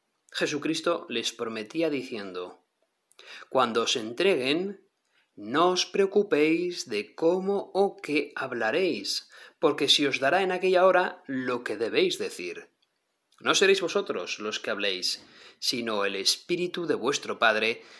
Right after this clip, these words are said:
será el que hable por vosotros".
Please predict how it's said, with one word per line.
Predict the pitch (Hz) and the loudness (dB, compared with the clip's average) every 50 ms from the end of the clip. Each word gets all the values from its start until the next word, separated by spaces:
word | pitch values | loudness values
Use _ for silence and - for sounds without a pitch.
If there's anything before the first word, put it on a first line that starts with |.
| - _ | -20 _
será | - - - 113 107 117 123 147 156 - - | -4 -2 -2 0 2 2 2 2 2 0 0
el | 123 123 107 104 104 | 0 0 0 0 -2
que | - - 101 104 | -4 0 2 4
hable | 123 143 147 160 160 165 165 160 - - - _ | 4 4 6 6 6 6 4 2 -2 -10 -14 _
por | - 95 92 92 92 | -6 -4 -4 -4 -4
vosotros". | 95 95 - - - 98 - - - - 90 90 - - - - | -4 -2 0 2 2 2 0 0 -2 -2 -2 0 0 0 0 -2